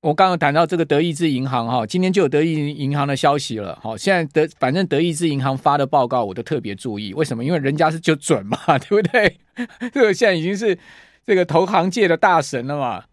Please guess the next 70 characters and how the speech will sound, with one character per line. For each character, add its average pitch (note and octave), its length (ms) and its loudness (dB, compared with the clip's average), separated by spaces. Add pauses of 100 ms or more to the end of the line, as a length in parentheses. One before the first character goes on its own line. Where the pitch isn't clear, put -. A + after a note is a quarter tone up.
哦， A2+ 140 -10
你 B2+ 100 -8
去 E3+ 80 -4
看 G#3+ 220 2
去 A#3 220 -4
年 E3 220 0
十 F#3 220 -6
几 F3 200 -4
家 F3+ 200 4
投 E3 240 0
行 D3+ 220 -2
哪 B2+ 160 -2
一 D#3 60 -6
家 E3 180 2
准？ C3+ 180 -4
没 C#3 180 -4
一 G3+ 40 -6
家 F#3+ 180 2
准， C#3+ 260 -2
哈， C3 120 -2
就 E3+ 100 -2
德 D3 160 0
意 D#3+ 120 0
志 E3 120 -6
银 C3 160 -2
行 C3+ 140 -2
准。 A#2+ 260 -4
好， G2+ 160 -12
德 D#3+ 140 0
意 F#3+ 80 0
志 F#3+ 140 -4
就 G3 120 0
说 F#3 160 0
今 F3+ 140 -4
年 D#3+ 120 0
上 E3+ 220 0
半 E3 140 2
年 C3+ 180 -2
标 E3 160 2
准 C3+ 140 -4
普 B2+ 80 -6
尔 C#3+ 120 0
五 D3 60 0
百 C#3+ 160 0
指 C3 140 -10
数 D3 140 -4
往 A#2 120 -2
四 D3 220 -8
千 C#3+ 180 -4
五 C3+ 60 -4
百 B2+ 180 0
点 C3 220 -4
走， F#2 240 -8 (320)
好， A#2+ 80 -4
现 F#3 160 0
在 F3 80 2
已 D3 60 -2
经 D3 120 -2
站 D#3 180 2
上 C#3+ 160 0
四 C#3 200 -6
千 C3 240 -2
四 C3 220 -6
了。 D#2 140 -10 (340)
哦， - 140 -14 (100)
那 E3 100 -6
其 D#3+ 160 0
他 G3+ 140 4
投 F3+ 200 0
行 D#3 240 0